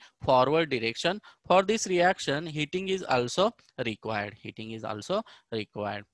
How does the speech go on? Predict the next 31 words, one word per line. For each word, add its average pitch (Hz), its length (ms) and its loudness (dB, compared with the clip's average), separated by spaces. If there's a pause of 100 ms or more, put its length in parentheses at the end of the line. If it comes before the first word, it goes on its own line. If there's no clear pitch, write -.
Okay, 131 320 -4 (220)
and 175 160 -4
we 208 160 0
know 240 220 0
that 160 320 2 (100)
whenever 143 720 2 (200)
the 147 140 -6 (380)
two 233 140 -2
compounds 151 840 0
which 165 260 -8
contains 156 680 -2 (240)
sodium 214 640 2
and 175 340 2
chlorine 135 540 -2 (240)
comes 208 300 2
in 208 120 -6
contact 143 600 0
with 147 220 -6
each 185 200 -6
other, 110 340 -2 (280)
what 208 180 6
happens? 151 480 2 (220)
This 180 200 -2
N 175 220 0
A 208 180 2
plus 139 520 0 (260)
prefers 220 540 2
to 208 180 -6
join 151 380 0
with 151 220 -4 (180)
Cl, 101 440 -4